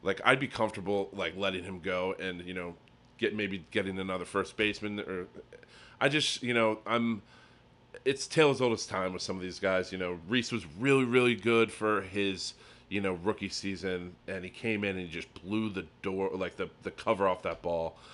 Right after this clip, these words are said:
Um, and it's just kind of been the same bullshit. He, he hits decently.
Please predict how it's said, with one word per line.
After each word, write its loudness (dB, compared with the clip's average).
Um, -2
and -6
it's -4
just -4
kind 2
of 2
been -2
the -6
same 0
bullshit. -2
He, -2
he -2
hits 4
decently. 2